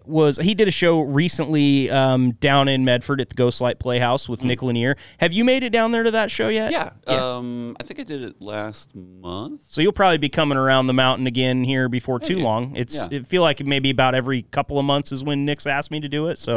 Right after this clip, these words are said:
Speaker 2: think so.
Speaker 1: yeah.
Speaker 2: It, um, it's a really fun show. It's very
Speaker 1: It,
Speaker 2: good.
Speaker 1: it is, and, and we just did the last one on Monday night where there won't be beer and wine.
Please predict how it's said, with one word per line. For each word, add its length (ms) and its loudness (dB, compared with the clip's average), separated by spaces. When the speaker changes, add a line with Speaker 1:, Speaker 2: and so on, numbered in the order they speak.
Speaker 2:
think 60 -16
so. 220 -14
Speaker 1:
yeah. 140 0
Speaker 2:
It, 60 -2
um, 500 -6
it's 120 -16
a 40 -10
really 220 -6
fun 220 -10
show. 300 -10
It's 100 -20
very 140 -4
Speaker 1:
It, 100 -6
Speaker 2:
good. 180 -10
Speaker 1:
it 140 2
is, 280 2
and, 340 2
and 160 2
we 100 2
just 200 0
did 160 2
the 80 2
last 360 2
one 160 0
on 200 2
Monday 340 4
night 320 2
where 160 2
there 140 4
won't 260 2
be 120 4
beer 260 2
and 120 2
wine. 380 0